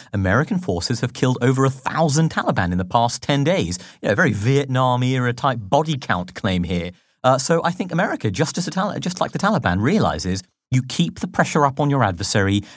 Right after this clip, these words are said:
even as you negotiate. What I think is that talks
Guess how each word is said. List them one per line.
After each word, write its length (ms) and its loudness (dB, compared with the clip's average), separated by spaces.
even 260 4
as 200 0
you 60 2
negotiate. 720 -4
What 140 0
I 80 2
think 280 -4
is 380 0
that 200 -8
talks 340 -4